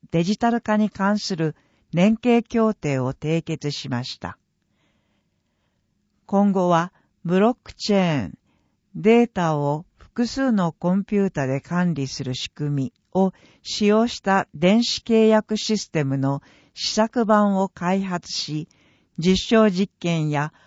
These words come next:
効果検証を進めていきます。問い合わせ、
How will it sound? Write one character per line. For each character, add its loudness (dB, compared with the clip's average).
効 2
果 2
検 2
証 -2
を -2
進 -4
め 0
て -2
い -4
き -6
ま -2
す。 -14
問 2
い 2
合 2
わ 0
せ、 -6